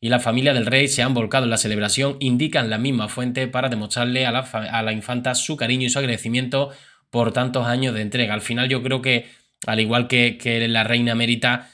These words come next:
yo creo que la infanta Elena, ella tampoco ha tenido la culpa de, mm, de, no sé, ni, <laughs> ni de tener los hijos que le han tocado, ¿no? Un poco,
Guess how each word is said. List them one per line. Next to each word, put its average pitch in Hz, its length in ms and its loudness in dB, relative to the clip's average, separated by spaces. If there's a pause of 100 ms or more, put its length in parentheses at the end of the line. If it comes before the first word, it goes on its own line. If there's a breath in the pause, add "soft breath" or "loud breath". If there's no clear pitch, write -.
(140 loud breath)
yo 107 100 -4
creo 110 120 -2
que 120 60 2
la 120 60 4
infanta 110 340 0
Elena, 120 500 2
ella 110 240 -4
tampoco 110 320 -4
ha 107 60 -4
tenido 113 200 0
la 107 80 0
culpa 110 400 2
de, 104 440 -2 (260 soft breath)
mm, 104 600 -2
de, 110 100 0
no 107 100 0
sé, 123 200 4
ni, 117 160 2
<laughs> 151 180 2
ni 139 140 6
de 120 100 4
tener 123 200 4
los 135 200 6
hijos 139 220 4
que 135 100 0
le 127 80 6
han 123 140 4
tocado, 131 400 4
¿no? 135 160 2
Un 131 160 2
poco, 117 460 -2